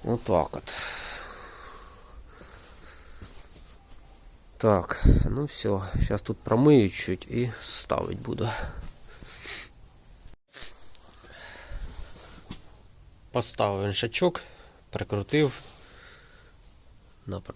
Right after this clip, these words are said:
на дві прокладочки кинув його. Все. Ну, він маленький такий, хорошо тут стає. Тут затягнув, щас поп'ю кофійка та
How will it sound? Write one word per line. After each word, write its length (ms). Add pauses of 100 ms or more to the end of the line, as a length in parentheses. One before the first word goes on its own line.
(160)
на 160
дві 140
прокладочки 580
кинув 380
його. 340 (1700)
Все. 400 (260)
Ну, 220 (180)
він 160
маленький 420
такий, 240
хорошо 360
тут 180
стає. 560 (1000)
Тут 200
затягнув, 640 (140)
щас 420 (1000)
поп'ю 320
кофійка 480
та 200